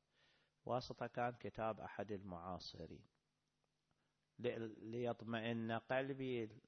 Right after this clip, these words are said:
رجعنا للمصدر، شفنا فرد،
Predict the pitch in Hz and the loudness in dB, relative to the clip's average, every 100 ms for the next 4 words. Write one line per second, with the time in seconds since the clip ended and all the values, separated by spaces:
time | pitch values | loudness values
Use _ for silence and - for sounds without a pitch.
0 | 95 92 95 101 107 113 113 101 107 123 | -14 -10 -4 -2 0 0 2 2 2 0
1 | 131 135 - - 113 107 - _ _ _ | 0 0 -2 -2 0 0 -4 _ _ _
2 | _ _ _ - 101 104 104 101 98 - | _ _ _ -8 -4 0 2 4 2 -2